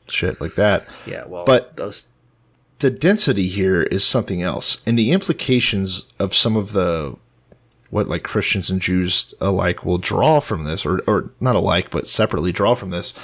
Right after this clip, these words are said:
Speaker 1: are really important, I think, and we'll, we'll get into that as we talk about the ep-, or talk about the chapters. But, uh, yeah, there's, it's just a little too important, I think, to skip over, even though it does become a little redundant at times.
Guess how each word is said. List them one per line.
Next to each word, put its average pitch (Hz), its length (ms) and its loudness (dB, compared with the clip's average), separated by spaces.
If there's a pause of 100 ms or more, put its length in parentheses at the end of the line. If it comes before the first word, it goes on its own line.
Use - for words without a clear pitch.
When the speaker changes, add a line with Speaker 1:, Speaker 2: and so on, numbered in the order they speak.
(200)
Speaker 1:
are - 80 2
really 226 200 4
important, 85 500 -4 (120)
I 101 60 -2
think, 92 300 -4
and 104 120 -2
we'll, - 100 -2
we'll 147 160 0
get 120 160 0
into 90 140 -6
that 90 180 2
as 87 140 -4
we 85 180 -4 (760)
talk 143 180 0
about 98 120 -2
the 82 140 2
ep-, - 340 0
or 98 120 -4
talk 104 160 -4
about 110 140 -2
the - 60 -6
chapters. - 440 -6
But, 98 180 2
uh, 92 180 2 (1300)
yeah, 123 80 2
there's, 120 240 2 (420)
it's - 140 -2
just 202 160 0
a 185 60 4
little 165 500 4 (220)
too 151 280 0
important, 123 420 0
I 117 60 2
think, 117 160 -2
to 110 60 -4
skip 107 300 -2
over, 104 260 2
even 107 360 -2
though 98 240 4
it - 200 -6
does 92 240 2
become 95 240 -4
a 90 60 0
little 92 160 0
redundant 92 500 0
at - 80 -10
times. - 380 -10